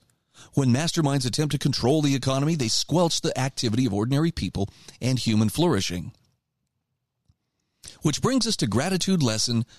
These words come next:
number three, and that is appreciate grace. Now, we receive grace when we receive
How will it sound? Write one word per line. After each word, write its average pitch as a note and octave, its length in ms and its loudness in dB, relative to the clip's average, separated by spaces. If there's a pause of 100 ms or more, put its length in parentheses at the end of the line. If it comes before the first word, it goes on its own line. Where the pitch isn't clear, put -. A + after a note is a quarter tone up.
(320)
number G#2+ 240 2
three, F2+ 400 -6
and G2 100 -2
that C3+ 140 -2
is C#3 160 -2 (240)
appreciate D3 840 -2
grace. G#2 560 -2 (1040)
Now, A#2+ 140 2
we D3 160 4
receive F3 480 2
grace C3+ 340 0
when C3+ 140 2
we A#2+ 120 4
receive C3+ 480 0